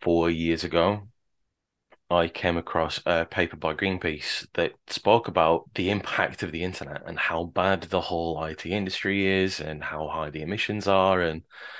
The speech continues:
that was quite eye-opening. And then because of the skills that I had as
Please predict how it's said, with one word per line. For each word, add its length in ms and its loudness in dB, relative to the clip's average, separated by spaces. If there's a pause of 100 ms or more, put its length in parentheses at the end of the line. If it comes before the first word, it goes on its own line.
(380)
that 260 6
was 160 0
quite 460 4
eye-opening. 720 4 (380)
And 240 0
then 460 2 (320)
because 380 2
of 80 -4
the 80 2
skills 400 -2
that 240 6
I 180 0
had 560 -2
as 640 -2